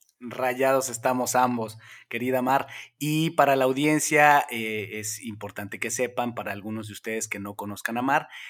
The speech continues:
Mar se encuentra en Barcelona en este momento. Ya nos contará qué cosas tan interesantes, qué la llevó a Barcelona. Y es por eso que hablamos de la desmañanada y de, y de la distancia, porque ella se encuentra en este momento en Barcelona,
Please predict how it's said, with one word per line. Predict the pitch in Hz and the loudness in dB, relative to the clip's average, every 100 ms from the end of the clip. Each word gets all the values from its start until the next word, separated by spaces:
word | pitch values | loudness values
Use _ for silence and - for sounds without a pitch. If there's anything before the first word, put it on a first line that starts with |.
| - - | -20 -8
Mar | 135 165 170 175 - | 2 6 6 2 -4
se | 131 | -6
encuentra | 123 135 147 143 143 | -2 -2 -2 0 0
en | 135 | 0
Barcelona | 117 104 110 107 110 123 | -4 -6 -8 -6 -6 -4
en | 123 | -4
este | 110 - | -6 -8
momento. | 110 101 101 95 127 143 | -8 -8 -10 -10 -6 -6
Ya | 113 110 | -6 -8
nos | 113 - | -8 -10
contará | 104 - 95 104 - | -12 -12 -12 -10 -6
qué | 131 143 | -6 -6
cosas | - 127 - 127 | -8 -8 -8 -10
tan | - 107 | -8 -8
interesantes, | 104 101 95 113 - | -8 -10 -12 -8 -4
qué | 143 | 0
la | 147 139 | 2 2
llevó | 117 120 | 2 0
a | 123 | 0
Barcelona. | 120 - 101 104 107 147 - - _ _ _ - - | -2 -4 -10 -8 -6 -8 -10 -20 _ _ _ -20 -12
Y | 127 | -4
es | 147 | -2
por | - 139 | 0 0
eso | 135 127 | 0 -2
que | |
hablamos | 117 123 131 120 | -2 0 -2 -4
de | |
la | 107 | -6
desmañanada | 98 95 98 98 98 123 151 156 151 135 | -8 -10 -12 -10 -2 4 6 8 6 2
y | 113 | 0
de, | 101 95 | -4 -8
y | 92 | -10
de | 98 | -12
la | 98 101 | -10 -8
distancia, | 104 - 151 127 135 | -8 -2 -2 0 -4
porque | - 110 143 | -4 -8 -6
ella | 143 147 | -4 -6
se | 123 | -6
encuentra | 117 123 120 110 | -6 -6 -6 -8
en | 117 | -8
este | 117 131 | -6 -6
momento | 117 117 110 113 | -2 -4 -4 -8
en | |
Barcelona, | 101 98 - 98 107 113 143 | -8 -10 -14 -14 -10 -8 -8